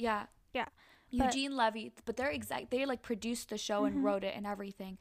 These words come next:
Speaker 1: I did not know Twyla,
Speaker 2: Yeah.
Speaker 1: she also got an acting
Speaker 2: Her
Speaker 1: part.
Speaker 2: name
Speaker 1: Wow, it
Speaker 2: is
Speaker 1: runs in the
Speaker 2: Sarah
Speaker 1: family.
Speaker 2: Levy, and she's the
Speaker 1: That's so
Speaker 2: sister.
Speaker 1: cool. That
Speaker 2: I
Speaker 1: is so
Speaker 2: know.
Speaker 1: cool. All right. No. <laughs>
Speaker 2: What? <laughs>
Speaker 1: Okay. Pick a herb,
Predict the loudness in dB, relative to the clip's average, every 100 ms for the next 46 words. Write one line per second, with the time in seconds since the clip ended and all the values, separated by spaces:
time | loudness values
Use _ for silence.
0 | -18 -12 -4 -4 -2 -2 -2 -8 -6 -4
1 | -2 2 2 0 -8 -10 -10 -10 -12 -14
2 | -16 -12 -4 -2 0 0 -2 -2 -4 -4
3 | -2 0 0 0 0 -2 -4 -8 -10 -12
4 | -14 -12 -8 -10 -8 -8 -8 -10 -8 -8
5 | -8 -10 -12 -16 _ _ -4 -2 0 0
6 | -2 -4 -6 -8 -16 -20 -20 -20 _ _
7 | -20 -20 -20 -20 -20 -12 -8 -8 -8 -20
8 | _ -6 -4 -2 -2 -2 -4 -8 0 0
9 | 0 0 0 0 -10 -10 -10 -8 -8 -8
10 | _ _ _ -12 0 2 4 2 0 -2
11 | 2 2 4 0 -2 -10 -4 -2 -2 4
12 | 10 10 10 6 6 -4 -20 -4 12 12
13 | 12 10